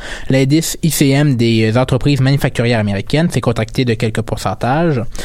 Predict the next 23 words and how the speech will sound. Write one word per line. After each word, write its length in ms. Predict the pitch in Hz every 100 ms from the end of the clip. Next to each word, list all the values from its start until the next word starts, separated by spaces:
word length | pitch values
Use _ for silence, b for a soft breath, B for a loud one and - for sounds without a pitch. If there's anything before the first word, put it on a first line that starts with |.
| B B
Aussi, 240 | 127 160
la 100 | 139
Banque 180 | 117 117
T 100 | 123
D 60 | 131
au 60 |
Canada 420 | 120 110 110 131 - B B B
a 180 | 123 123
divulgué 460 | 127 127 123 127 135
un 60 |
rapport 300 | 113 113 156
où 100 | 131
tous 160 | - 180
ces 120 | 127
indicateurs 540 | 120 117 - 131 131
sont 220 | - 110 104
au 120 | 104
jaune, 280 | 110 156 214
donc 380 | 131 104 - - -
attention. 580 | 123 110 104 - 131 - - B B B
Le 120 | 120
commerce 260 | 117 131 127
international, 840 | 123 120 113 117 117 143 175 180